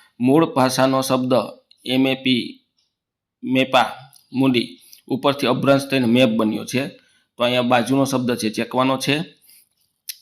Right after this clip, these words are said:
ત્યાર પછી બીજું છે, નકશામાં જુદી જુદી પ્રાકૃતિક અને સાંસ્કૃતિક વિગતો દર્શાવતા કેટલાક વિશિષ્ટ ચિહ્નો હોય છે. તો વિશિષ્ટ શબ્દ ચેકવાનો છે, અહીંયા વિશિષ્ટ શબ્દ ચેકવાનો છે.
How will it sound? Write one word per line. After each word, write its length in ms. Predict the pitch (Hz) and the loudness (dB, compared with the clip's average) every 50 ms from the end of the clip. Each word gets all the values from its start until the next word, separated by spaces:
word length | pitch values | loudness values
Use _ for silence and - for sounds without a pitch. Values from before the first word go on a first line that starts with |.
| - - - - | -14 -12 -4 0
ત્યાર 180 | 139 147 143 | 2 2 2
પછી 220 | 143 143 - 131 117 | 2 0 -2 0 2
બીજું 260 | 131 135 127 139 127 | 2 2 2 2 0
છે, 180 | - 127 131 | 2 0 0
નકશામાં 600 | 127 123 123 120 - - 139 135 135 135 131 123 | 0 0 -2 -4 -4 -2 0 2 2 2 2 0
જુદી 240 | - 117 113 113 131 | 0 0 0 0 0
જુદી 200 | 120 131 123 131 | 0 0 0 -2
પ્રાકૃતિક 600 | 127 - - 123 120 - 120 123 - - 120 123 | -2 0 -2 -2 -2 -2 -4 -4 -4 -4 -4 -4
અને 120 | 120 117 113 | -4 -4 -4
સાંસ્કૃતિક 500 | - 113 120 117 - - 127 113 117 113 | -4 -4 -6 -4 -4 -6 -6 -4 -4 -6
વિગતો 280 | 117 117 113 - 123 | -4 -4 -4 -4 -4
દર્શાવતા 440 | 117 120 117 110 - 123 123 120 - | -4 -4 -6 -4 -2 -2 -2 -4 -4
કેટલાક 320 | - 117 117 117 113 - | -8 -6 -4 -4 -4 -2
વિશિષ્ટ 380 | 113 113 120 - 143 131 - 127 | -2 -4 -2 -2 -4 -4 -6 -6
ચિહ્નો 280 | 123 - 131 131 123 117 | -6 -2 0 0 0 0
હોય 220 | 117 117 117 113 | 0 -2 -2 -4
છે. 160 | - 113 107 | -4 -6 -10
તો 140 | - - 110 | -8 -8 -6
વિશિષ્ટ 420 | 107 123 123 - 156 143 - - | -4 -4 -2 -2 -2 -4 -4 -4
શબ્દ 480 | 127 - - 139 135 139 135 143 131 104 | -8 -6 -4 -4 -2 -2 0 -2 -2 -2
ચેકવાનો 400 | 117 110 - - 117 117 104 117 | -4 -6 -4 -2 -2 -2 -2 -4
છે, 160 | - - - - - - _ _ _ _ _ _ _ _ _ _ - - _ - - - - | -6 -8 -8 -10 -10 -14 _ _ _ _ _ _ _ _ _ _ -20 -20 _ -20 -20 -12 -4
અહીંયા 180 | - 120 110 | -2 0 2
વિશિષ્ટ 380 | 110 120 123 123 131 127 120 - | 2 2 2 0 0 -2 -2 0
શબ્દ 280 | 127 123 127 135 131 151 156 151 151 - - _ _ _ _ _ - | 2 2 2 4 4 4 4 4 0 -4 -14 _ _ _ _ _ -6
ચેકવાનો 540 | - 107 - - 110 123 135 170 202 - - - - _ - | -6 -4 -2 0 2 4 4 4 2 0 -4 -14 -20 _ -10
છે. 260 | - - 107 - - | -6 -4 -4 -4 -6